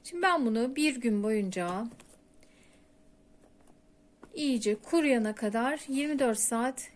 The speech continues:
kenarda bırakıyorum. Ve kuruduktan sonra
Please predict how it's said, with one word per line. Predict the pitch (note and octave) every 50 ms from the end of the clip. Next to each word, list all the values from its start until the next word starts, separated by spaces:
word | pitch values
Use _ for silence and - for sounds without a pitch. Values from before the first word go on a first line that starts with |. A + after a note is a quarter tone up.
| - - -
kenarda | - - D#4 C4 B3 A3 G3+ G3 F#3+ G#3 A#3 C4 C#4 C4+ - - -
bırakıyorum. | A#3 A3 A3 G#3+ G#3+ - - G3+ G3 G3 A#3 C4+ E4+ - - - - - - - - - - - - - -
Ve | D#4 D4+
kuruduktan | D4 - - D4 D4+ C4+ C#4 C4+ - - C4+ B3+ B3 A#3
sonra | A3+ - - A3 A#3 C#4 E4 F4